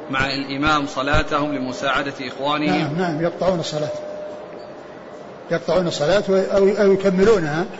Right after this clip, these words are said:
Speaker 2: يعني لا، لا يقطعونها، ولكن يكملونها على، على يعني هيئتهم، مثل إذا اشتد الخوف صلى رج-، رجالنا ركبانا، يعني ما يستمرون في صلاتهم والعدو دهمهم،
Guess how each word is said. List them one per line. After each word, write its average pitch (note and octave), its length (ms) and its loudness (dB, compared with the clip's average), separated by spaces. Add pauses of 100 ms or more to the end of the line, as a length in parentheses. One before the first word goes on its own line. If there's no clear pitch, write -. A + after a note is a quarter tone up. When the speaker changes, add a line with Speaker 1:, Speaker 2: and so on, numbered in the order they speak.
(440)
Speaker 2:
يعني F3+ 260 2
لا، A#3 160 4
لا A#3+ 140 4
يقطعونها، F#3+ 400 2
ولكن G3+ 260 4
يكملونها G3+ 560 4
على، G#3+ 300 2 (640)
على F#3+ 520 4
يعني F3 380 2
هيئتهم، F3 580 2
مثل F#3+ 280 0 (680)
إذا G3 120 2
اشتد F3 280 0
الخوف G#3 320 4
صلى F#3 240 4
رج-، F3 220 2
رجالنا F#3 400 4
ركبانا، D3 420 0 (560)
يعني E3 280 0
ما A#3 160 6
يستمرون G#3 440 4
في E3 120 0
صلاتهم F3+ 460 2
والعدو F3 440 4 (400)
دهمهم، E3 580 2